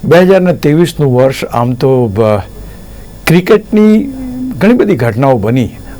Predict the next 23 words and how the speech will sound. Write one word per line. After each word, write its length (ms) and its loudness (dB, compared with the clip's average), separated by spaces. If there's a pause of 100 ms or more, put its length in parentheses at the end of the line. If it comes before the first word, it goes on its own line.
અને 120 -4
ખાસ 320 -6
કરીને 280 0
મેન્સ 360 2
ક્રિકેટની 440 -4
ઘણી 180 0
બધી 240 0
ઘટનાઓ 460 -2
બની 260 0
કે 120 -6
જેની 300 0 (400)
ચર્ચા 400 0
સતત 460 0
થતી 300 -2
રહે 160 -2
છે. 200 -8 (1500)
એક 160 -2
વાતની 320 2
ચર્ચા 360 -2
નથી 280 -6
થતી, 460 -12 (280)
વિમેન્સ 420 2
ક્રિકેટ. 420 -4